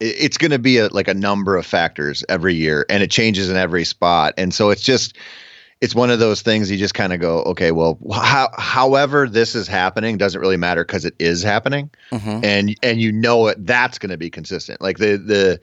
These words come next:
Speaker 1: the inconsistency of spots is gonna be consistent. So whether it's, you know,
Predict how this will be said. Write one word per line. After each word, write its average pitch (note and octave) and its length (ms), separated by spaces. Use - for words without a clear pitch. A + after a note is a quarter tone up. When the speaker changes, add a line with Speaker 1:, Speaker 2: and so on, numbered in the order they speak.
Speaker 1:
the C3 200
inconsistency C3 720
of F#2 100
spots F2+ 320
is F2 100
gonna F2 160
be E2+ 140
consistent. F2+ 580
So F#2 160
whether G#2+ 360
it's, - 300
you F2 100
know, D#2+ 260